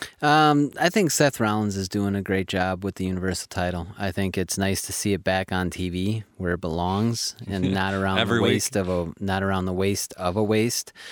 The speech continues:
Speaker 1: Um,
Speaker 2: Oh,
Speaker 1: yeah,
Speaker 2: a
Speaker 1: oh yeah, I'll
Speaker 2: waist.
Speaker 1: set it, dude. I'll,
Speaker 2: A
Speaker 1: he's
Speaker 2: waist?
Speaker 1: a waist, yeah. And d-, he's not worth the millions he's getting paid. Anyways, um, so I would have put Seth Rollins up there as, as a star. Um,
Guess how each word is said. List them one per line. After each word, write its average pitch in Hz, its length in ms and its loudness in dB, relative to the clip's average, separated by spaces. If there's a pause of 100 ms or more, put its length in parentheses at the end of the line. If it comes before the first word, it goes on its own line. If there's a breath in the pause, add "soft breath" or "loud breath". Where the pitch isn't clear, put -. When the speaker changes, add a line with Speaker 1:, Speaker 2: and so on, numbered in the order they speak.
(160 loud breath)
Speaker 1:
Um, 170 80 4
Speaker 2:
Oh, 220 840 10
Speaker 1:
yeah, 139 100 6
Speaker 2:
a 127 40 2
Speaker 1:
oh 131 120 6
yeah, 131 220 6
I'll 110 60 4
Speaker 2:
waist. 110 120 0
Speaker 1:
set 139 180 6
it, 117 180 0
dude. 120 280 2
I'll, 117 320 0
Speaker 2:
A 120 100 2
Speaker 1:
he's 120 100 4
Speaker 2:
waist? 165 200 6
Speaker 1:
a - 40 6
waist, 135 340 4
yeah. 135 300 4 (140)
And 104 600 -2
d-, 127 100 -2 (140)
he's 151 180 0
not 131 200 2
worth 101 180 0
the - 80 -4
millions 90 420 0
he's 90 120 -6
getting 85 260 -4
paid. 82 260 -8
Anyways, 123 400 2 (480 loud breath)
um, 143 380 4
so 156 200 6
I 156 120 8
would 180 140 8
have 151 80 2
put 156 160 6
Seth 139 260 6
Rollins 127 500 6
up 120 200 4
there 113 200 6
as, 107 200 4
as 104 220 4
a 101 60 0
star. 107 540 2
Um, 101 500 0